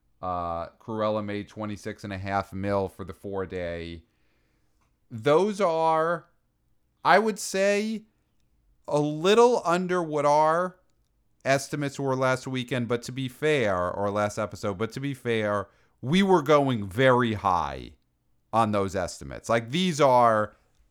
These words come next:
these two movies did about as good as anyone could have hoped.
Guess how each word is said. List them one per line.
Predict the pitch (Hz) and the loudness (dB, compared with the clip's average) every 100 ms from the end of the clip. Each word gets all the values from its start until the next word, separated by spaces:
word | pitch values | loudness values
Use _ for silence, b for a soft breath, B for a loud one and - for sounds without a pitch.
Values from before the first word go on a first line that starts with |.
| _ _ _ - | _ _ _ -12
these | 123 180 220 214 | -2 0 0 0
two | 226 190 | 0 0
movies | 170 151 135 98 | -2 -4 -6 -2
did | 143 156 | 0 2
about | 147 135 127 | 4 6 6
as | 113 123 101 | 4 0 -2
good | - 131 131 | -2 2 4
as | 127 113 101 - | 4 4 2 -6
anyone | 127 127 123 123 123 123 _ - 117 123 110 | -2 0 0 0 -2 -6 _ -8 -2 0 -2
could | - 123 | -2 -2
have | 104 | -2
hoped. | 78 71 - - - | -6 -14 -16 -20 -20